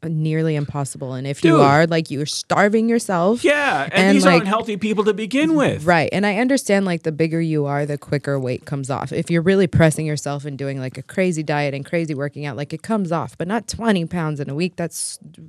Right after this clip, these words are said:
Speaker 1: whoa. Yeah.
Speaker 2: Hibbert also said contestants engaged in dehydration tactics prior to
Speaker 1: Mm.
Speaker 2: weigh-ins to make it appear as though they had lost more pounds.
Speaker 1: Wow.
Speaker 2: "We would put on a ton of clothes, s-,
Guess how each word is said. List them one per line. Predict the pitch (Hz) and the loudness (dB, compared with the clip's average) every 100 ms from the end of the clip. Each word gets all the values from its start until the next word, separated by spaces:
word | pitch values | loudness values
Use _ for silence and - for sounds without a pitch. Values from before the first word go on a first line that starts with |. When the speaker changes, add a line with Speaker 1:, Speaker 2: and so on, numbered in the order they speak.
| 165 | -18
Speaker 1:
whoa. | 175 233 208 156 123 143 _ _ _ _ _ _ _ _ _ | -8 -2 0 0 -2 -8 _ _ _ _ _ _ _ _ _
Yeah. | 175 165 - - _ _ _ _ _ _ _ _ _ | -6 -6 -6 -16 _ _ _ _ _ _ _ _ _
Speaker 2:
Hibbert | 160 196 196 | 0 2 2
also | 175 160 | 0 -2
said | 143 151 | -2 -2
contestants | 151 135 143 123 135 131 | 0 0 0 0 -2 -2
engaged | 113 117 113 107 | -2 -2 -4 -6
in | 101 - - _ _ _ _ _ - | -12 -16 -20 _ _ _ _ _ 2
dehydration | 160 160 147 113 139 185 135 | 2 4 0 0 0 0 -4
tactics | - 95 87 - - - | -6 -10 -12 -16 -16 -14
prior | 147 135 127 | -4 0 2
to | 143 | 0
Speaker 1:
Mm. | |
Speaker 2:
weigh-ins | 123 131 160 92 - | 0 0 0 -2 -8
to | 113 | 0
make | 120 160 196 | 2 2 0
it | 175 | -2
appear | 156 - - 226 233 | -4 -10 -8 -2 2
as | 156 117 95 | 2 2 0
though | 110 107 | 0 2
they | 110 117 | 2 0
had | 131 | -2
lost | 120 87 92 107 - | -4 -6 -8 -8 -12
more | 85 85 104 - | -8 -6 -6 -6
pounds. | - - 120 180 107 - - - | -10 -4 -2 -2 -8 -14 -16 -16
Speaker 1:
Wow. | - - 165 _ _ | -18 -18 -20 _ _
Speaker 2:
"We | 117 | -2
would | 107 95 - | -2 -2 -6
put | 98 92 | -10 -8
on | 104 | -4
a | 120 | -4
ton | 117 131 | -2 -2
of | 156 | -2
clothes, | 107 101 98 - _ _ _ | -2 -4 -6 -12 _ _ _
s-, | _ - | _ -20